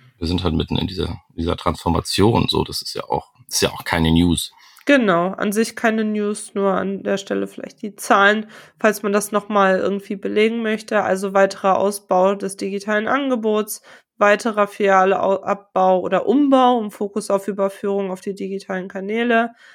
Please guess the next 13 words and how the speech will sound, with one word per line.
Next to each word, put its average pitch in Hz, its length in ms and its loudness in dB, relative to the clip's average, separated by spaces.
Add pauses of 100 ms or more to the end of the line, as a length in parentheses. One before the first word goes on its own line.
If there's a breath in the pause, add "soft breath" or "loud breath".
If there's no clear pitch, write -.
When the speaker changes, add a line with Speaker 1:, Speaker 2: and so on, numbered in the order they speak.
(220 soft breath)
Speaker 2:
Das 208 180 -4
Thema 220 400 4
Versicherung 247 540 0
war 202 160 4
auch 254 180 2
noch 277 140 0
drin, 262 200 0
das 254 140 0
habe 240 140 0
ich 240 120 -8
gerade 226 240 2
vergessen. 226 680 0 (340 loud breath)
Das, 202 220 2